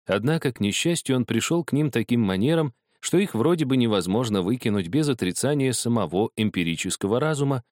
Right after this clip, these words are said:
и возвращения к какому-то его средневековому предшественнику. Кант так делать не хотел. «Поэтому именно Юм, —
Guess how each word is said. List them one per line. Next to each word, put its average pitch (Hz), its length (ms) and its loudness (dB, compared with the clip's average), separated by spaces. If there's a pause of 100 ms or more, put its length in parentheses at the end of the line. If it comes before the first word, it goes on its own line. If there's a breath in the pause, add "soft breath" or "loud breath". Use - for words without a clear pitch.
(200)
и 107 140 2
возвращения 135 760 2
к - 40 -8
какому-то 147 500 0
его 107 380 2
средневековому 113 1120 0 (180)
предшественнику. 104 960 -2 (500)
Кант 175 420 0
так 127 220 -2
делать 104 340 0
не 90 80 0
хотел. 73 460 -4 (400)
«Поэтому 156 600 0
именно 156 380 4
Юм, — 110 500 0